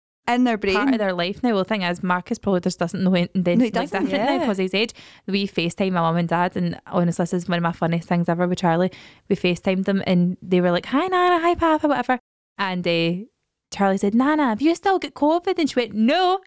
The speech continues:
Speaker 2: I'm covid free." And Charlie went, "Oh,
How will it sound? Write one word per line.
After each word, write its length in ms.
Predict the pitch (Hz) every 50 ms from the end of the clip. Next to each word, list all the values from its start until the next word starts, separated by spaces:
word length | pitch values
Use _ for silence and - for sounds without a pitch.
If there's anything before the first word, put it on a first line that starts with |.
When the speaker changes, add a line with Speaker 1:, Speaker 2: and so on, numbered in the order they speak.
| _ -
Speaker 2:
I'm 280 | 247 262 302 339 359 349
covid 480 | - - 349 370 370 370 403 392 392
free." 680 | - - - 381 440 480 508 494 453 453 453 453 466 453 - _ _ _ _
And 120 | - - -
Charlie 220 | - 262 254 254
went, 100 | 247 247 -
"Oh, 440 | 247 277 277 277 277 277 285 269